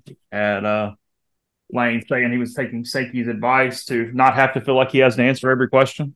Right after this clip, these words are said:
Um, so that, that, that's some, that's some good moments today.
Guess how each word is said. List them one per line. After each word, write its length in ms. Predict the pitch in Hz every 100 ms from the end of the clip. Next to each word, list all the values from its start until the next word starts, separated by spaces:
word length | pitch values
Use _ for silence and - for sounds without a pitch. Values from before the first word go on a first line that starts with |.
| -
Um, 540 | 113 98 80 117 135
so 220 | 160 143 139 160 269
that, 280 | 311 277 240
that, 240 | 370 370
that's 200 | 381 349
some, 220 | 320 285 - _ _ _ _ _ _
that's 160 | 381 339
some 100 | 269
good 160 | 269
moments 440 | 190 165 165 160 -
today. 340 | 143 131 160